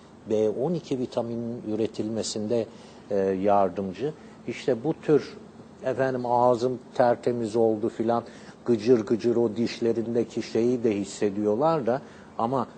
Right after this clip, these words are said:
ağız florası da çok önemli. Nasıl, e, bağırsak florası, mikrobiyolojik florası önemliyse ben bu arada onu değerli izleyicilerimize,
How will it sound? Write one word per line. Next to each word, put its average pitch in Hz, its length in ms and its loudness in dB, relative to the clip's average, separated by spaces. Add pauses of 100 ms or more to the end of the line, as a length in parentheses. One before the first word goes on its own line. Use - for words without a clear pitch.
(140)
ağız 113 380 4
florası 110 580 2
da 101 200 2 (280)
çok 110 260 0
önemli. 95 480 -2
Nasıl, 110 340 -2 (380)
e, 98 320 2
bağırsak 104 520 2 (140)
florası, 104 480 -2
mikrobiyolojik 98 920 -4 (160)
florası 98 480 -2
önemliyse 104 760 -4 (400)
ben 117 320 -2
bu 113 140 2
arada 110 340 2
onu 107 360 -4
değerli 101 520 0
izleyicilerimize, 95 1040 -4